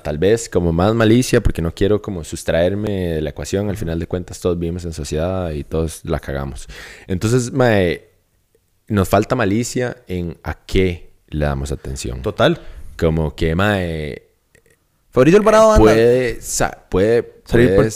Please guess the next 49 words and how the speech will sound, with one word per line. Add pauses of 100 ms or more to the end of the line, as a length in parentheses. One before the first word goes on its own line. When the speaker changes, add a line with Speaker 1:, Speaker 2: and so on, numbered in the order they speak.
Speaker 2:
tiro
por (100)
la
Speaker 1:
el
Speaker 2:
culata.
Speaker 1:
ajá, (240)
Speaker 2:
Ajá.
Speaker 1:
nos
puede
salir
el
tiro
por
la
Speaker 2:
Digamos,
Speaker 1:
culata
durísimo.
Speaker 2:
Fabricio
Alvarado
anda (180)
corriendo
por
todo
lado
buscando
qué
va
a
hacer,
lo
que
le
repite
el
ejercicio
la
vez
Speaker 1:
Ajá.
Speaker 2:
pasada. (460)
Todo
el
mundo
pensaba
que
iba
a
ser
el
aborto.